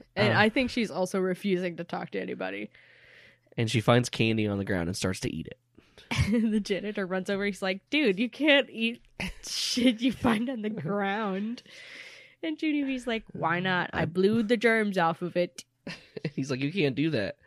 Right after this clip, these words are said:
Speaker 2: You now run along and play." And she, like, doesn't get mad at him for that. She's like, oh, she, like, appreciates his help. <laughs>
Speaker 1: She's like, "Oh, I didn't know you couldn't blow the germs off."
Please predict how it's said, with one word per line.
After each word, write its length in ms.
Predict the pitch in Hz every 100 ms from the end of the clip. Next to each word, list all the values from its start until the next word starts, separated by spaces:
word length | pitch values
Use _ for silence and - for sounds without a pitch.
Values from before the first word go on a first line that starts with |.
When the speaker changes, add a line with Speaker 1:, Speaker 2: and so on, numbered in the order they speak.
| - - - _ _ _ _ _ _ _ _
Speaker 2:
You 180 | - 131
now 120 | 127
run 160 | 135 123
along 180 | 139 175
and 100 | -
play." 380 | 123 110 82
And 100 | 107 113
she, 140 | 143
like, 300 | 165 170 - _ - - 123
doesn't 260 | 113 170
get 140 | 190 117
mad 180 | 113 120
at 60 |
him 220 | 110 90 95
for 320 | 90 90 - _ _ _ _ _ _ _ -
that. 380 | 113 73 - _ -
She's 160 | 107
like, 180 | 101 - -
oh, 140 | 123
she, 100 | 123
like, 180 | 127 -
appreciates 720 | 113 113 113 101 73 - -
his 260 | 117 101 -
help. 320 | 139 - - -
<laughs> 60 |
Speaker 1:
She's 120 | 214 196
like, 160 | 180 -
"Oh, 100 | 320
I 80 | 214
didn't 320 | 285 247 220
know 120 | 294
you 180 | 226 214
couldn't 300 | - 196 151
blow 220 | 180 170
the 120 | 180
germs 360 | 220 415 587 -
off." 240 | - -